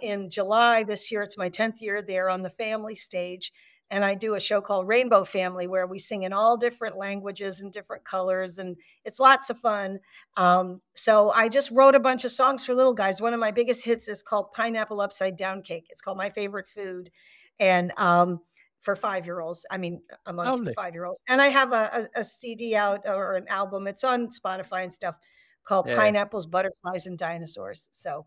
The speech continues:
Speaker 1: that's what I did. <laughs>
Speaker 2: Amazing. That's so, so good. Um, and then, so what did a, like, a, a children's concert entail?
Speaker 1: Well, it depends on the age of the, of the kids. You have to really work through it. I worked with little teeny ones, like three-year-olds,
Speaker 2: Mm.
Speaker 1: four-year-olds, and five-year-olds.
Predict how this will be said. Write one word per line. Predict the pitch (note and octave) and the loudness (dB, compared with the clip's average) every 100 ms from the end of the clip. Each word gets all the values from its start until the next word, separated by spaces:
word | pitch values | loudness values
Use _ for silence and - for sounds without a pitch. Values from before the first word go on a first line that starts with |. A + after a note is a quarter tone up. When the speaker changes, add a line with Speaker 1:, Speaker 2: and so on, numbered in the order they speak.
| _ | _
Speaker 1:
that's | - F3 - | -8 -8 -10
what | - | -14
I | - | -14
did. | - - - C4 _ | -12 -14 -16 -20 _
<laughs> | A#3 - - - - - | -8 -8 -12 -18 -20 -6
Speaker 2:
Amazing. | E3 G3 D#4+ G4+ F4 F3+ C#3 | -2 0 0 0 -2 -4 2
That's | D4 D4+ | 2 2
so, | - F4 D#4+ | -2 -2 -2
so | - D4+ | -2 -4
good. | A#3+ F4+ D#4 - _ _ _ | 0 2 2 -2 _ _ _
Um, | - G#3 G#3 G3+ G3+ F#3+ G#3 | 2 4 4 4 2 2 4
and | A#3+ | 4
then, | B3+ | 4
so | C4 | 4
what | A#3+ D#4+ | 4 4
did | C4 | 4
a, | A#3+ A3 - | 6 6 4
like, | F#3+ F3 | 2 4
a, | D#3+ - - | 2 0 -8
a | A#2+ | -4
children's | - F3+ F3+ C#3 B2+ | 0 4 4 2 -4
concert | - - D#3+ D3 C3+ A#2+ - _ - | -2 2 4 4 2 0 -2 _ -6
entail? | B2+ A#2+ - D#3+ A2 - _ _ _ _ _ _ _ _ - | -4 0 2 4 2 -2 _ _ _ _ _ _ _ _ 6
Speaker 1:
Well, | F4 D#4+ | 6 6
it | E4+ | 2
depends | E4 F4+ F#4 F4+ | 2 4 6 8
on | D#4 | 8
the | C#4+ | 4
age | A#3+ C#4 C#4 | 6 8 8
of | C4+ A#3 | 4 0
the, | A3+ G3+ | -2 -2
of | G#3 | -2
the | A3 | -4
kids. | - - A3+ A#3 A3+ | -4 -2 -2 0 2
You | |
have | A3+ | 4
to | C4+ | 4
really | B3 A#3+ | 2 2
work | A3+ A3+ A3+ | 2 -2 -4
through | - A#3+ G#3+ | -4 0 0
it. | G#3 | 2
I | A#3 E4 | 4 4
worked | G4 E4+ C4+ | 4 -2 -2
with | |
little | B3+ B3+ A#3 | 2 4 2
teeny | B3 B3 A#3+ | 0 -6 -6
ones, | G3 F3+ | -8 -6
like | A3 G3+ | -4 -4
three-year-olds, | - A#3+ B3 B3 B3+ B3+ | -6 -4 0 2 2 0
Speaker 2:
Mm. | B3 | -2
Speaker 1:
four-year-olds, | A3+ A#3 A3 G#3+ | -2 -2 -2 -4
and | G3 G3 | -8 -6
five-year-olds. | G3 F#3+ - - - | -4 -4 -8 -12 -14